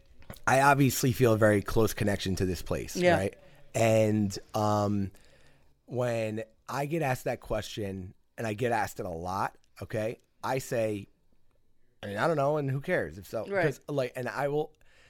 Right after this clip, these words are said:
Speaker 1: one thing that I've, I'll tell you what, I haven't really answered this. I never said it on the podcast.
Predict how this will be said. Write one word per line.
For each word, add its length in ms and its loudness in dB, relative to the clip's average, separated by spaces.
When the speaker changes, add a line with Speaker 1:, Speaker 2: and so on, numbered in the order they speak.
Speaker 1:
one 320 0
thing 280 -2
that 100 -4
I've, 200 -4
I'll 100 -6
tell 140 -2
you 80 -2
what, 100 -4
I 60 -4
haven't 260 -4
really 240 -6
answered 260 -8
this. 220 -8
I 80 -8
never 240 -4
said 160 -10
it 60 -8
on 80 -8
the 60 -10
podcast. 500 -8